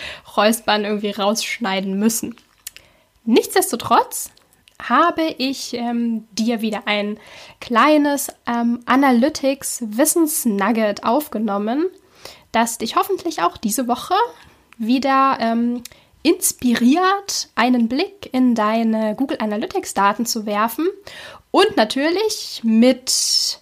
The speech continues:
geschärftem Auge <laughs> auch, ähm, aus deinen Daten Insights mit in deinen, ähm, Joballtag zu nehmen. Ja, worum soll's heute gehen in der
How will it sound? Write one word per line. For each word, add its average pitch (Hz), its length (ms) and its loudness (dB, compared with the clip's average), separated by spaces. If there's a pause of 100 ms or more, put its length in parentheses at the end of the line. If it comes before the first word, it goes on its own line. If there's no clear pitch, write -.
(140)
geschärftem 254 1040 -2
Auge 226 580 0 (220)
<laughs> 262 260 -4
auch, 233 280 0 (100)
ähm, 233 340 0 (640)
aus 240 240 2
deinen 196 340 2
Daten 285 680 0
Insights 214 760 0
mit 226 360 0
in 214 200 -2
deinen, 202 540 0
ähm, 220 420 -6
Joballtag 214 1120 -2
zu 220 140 -4
nehmen. 190 460 -2 (1040)
Ja, 233 240 0
worum 349 340 2
soll's 247 300 2
heute 214 200 2
gehen 311 240 -2
in 220 160 -2
der 208 340 -6